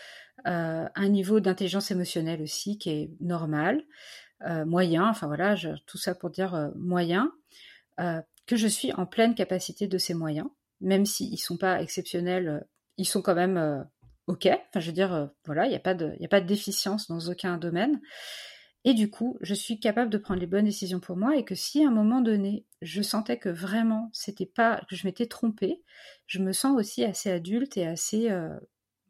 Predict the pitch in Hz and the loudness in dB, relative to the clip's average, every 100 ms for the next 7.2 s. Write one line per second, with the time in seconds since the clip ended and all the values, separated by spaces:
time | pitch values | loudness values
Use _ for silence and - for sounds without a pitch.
0 | _ _ _ _ - 175 156 - - 294 | _ _ _ _ -12 -8 -8 -2 4 4
1 | - - - - - - 214 185 170 226 | 2 -16 -16 -20 -20 -2 2 2 2 0
2 | 214 170 285 - 190 180 175 - 202 214 | 0 -2 -2 -2 -6 -6 -4 -2 -2 -2
3 | 214 196 - 214 381 - 233 202 202 214 | -2 -4 -2 0 0 0 -6 -2 -2 -2
4 | 208 208 - 170 - 214 208 165 165 - | -2 -2 -4 -6 0 0 0 -2 -6 -16
5 | - _ - 233 - 196 170 170 220 226 | -20 _ -4 -4 0 0 0 -2 -4 -4
6 | 190 180 170 175 180 - 190 180 165 160 | -4 -4 -4 -4 -4 -4 -4 -4 -4 -2
7 | 226 294 | -2 -2